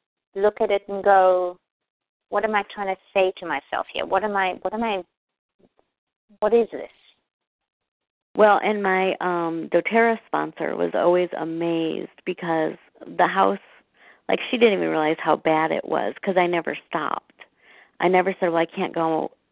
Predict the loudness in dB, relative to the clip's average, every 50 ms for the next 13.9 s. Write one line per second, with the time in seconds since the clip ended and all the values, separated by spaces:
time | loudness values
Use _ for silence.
0 | _ _ 2 2 2 2 2 2 4 6 6 6 4 0 -4 -8 -8 -8 -8 -8
1 | -8 -8 -8 -8 -8 -10 -10 _ -10 -8 -8 -6 -6 -8 -10 -12 -18 -20 -20 -20
2 | -10 -4 -2 0 2 2 0 0 0 -6 -6 -6 _ _ _ -20 _ _ _ _
3 | _ _ _ _ 0 4 4 4 4 2 -4 -8 -6 -4 -4 -2 -2 -2 -4 -4
4 | -6 -8 -6 -4 -4 -4 -6 -8 -8 -8 -6 -6 -6 -6 -6 -6 -8 -8 -10 -12
5 | -10 -6 -4 -4 -4 -4 -4 -6 -6 -4 -6 -6 -6 -8 -10 -10 -12 _ _ _
6 | _ _ _ _ _ _ _ _ _ _ _ _ _ -2 2 4 4 4 4 2
7 | 0 -2 -2 0 4 4 6 6 6 4 0 _ _ -8 -4 -2 -2 0 -2 -4
8 | -6 -6 -4 -4 -4 -4 -4 -4 -2 -2 -2 -2 -2 -4 _ 0 2 2 2 2
9 | -2 -8 _ _ -6 -4 -2 2 4 4 4 2 0 -4 -2 0 0 0 0 0
10 | -4 -6 -10 _ _ _ _ -4 -4 -4 -4 -4 -2 -2 0 2 2 2 2 0
11 | 0 0 0 0 0 0 -2 _ 4 4 4 2 0 -6 -6 -6 -2 0 -2 -2
12 | -2 -4 -6 -2 -2 -2 0 0 -4 -2 0 0 0 0 0 -4 -8 _ _ _
13 | _ _ _ _ _ _ _ -6 -4 -4 -4 -4 -6 -8 -8 -8 -8 -10